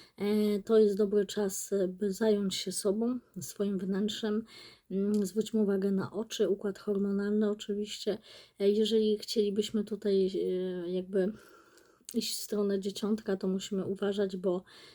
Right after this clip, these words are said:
e, jakby nie zawsze kapłanka jest sprzyjającą kartą w kwestiach macierzyństwa, jest czasem blokującą, ograniczającą.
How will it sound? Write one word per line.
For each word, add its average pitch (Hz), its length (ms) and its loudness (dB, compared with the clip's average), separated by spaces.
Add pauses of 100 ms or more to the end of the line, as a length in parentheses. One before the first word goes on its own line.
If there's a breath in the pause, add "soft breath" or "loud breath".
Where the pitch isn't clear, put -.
(160 loud breath)
e, 185 280 0
jakby 196 580 2
nie 214 220 4
zawsze 214 360 0
kapłanka 202 500 -2
jest 190 200 2
sprzyjającą 202 720 0
kartą 185 400 -6
w 180 260 -8
kwestiach - 480 -6
macierzyństwa, 202 920 0
jest 180 220 -4
czasem 196 360 -4
blokującą, 196 720 4
ograniczającą. 185 1000 -4